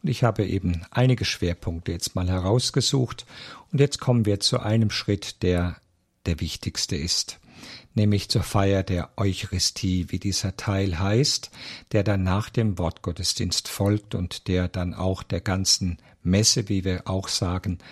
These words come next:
den Namen gegeben hat. Bei dieser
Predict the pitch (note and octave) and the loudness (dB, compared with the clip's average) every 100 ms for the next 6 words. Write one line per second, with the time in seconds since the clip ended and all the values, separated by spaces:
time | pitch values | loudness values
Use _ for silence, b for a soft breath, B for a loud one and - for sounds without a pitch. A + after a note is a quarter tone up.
0 | B B A#2 F#2 F2 F2 E2+ E2 - _ | B B 0 2 2 2 0 -4 -8 _
1 | _ - F#2+ F2+ E2 D#2 E2 D#2+ - _ | _ -4 0 0 -2 -4 -6 -8 -12 _
2 | B B B B B B B B B B | B B B B B B B B B B
3 | - C#3+ D#3+ E3+ E3 D3+ | 0 2 2 4 6 6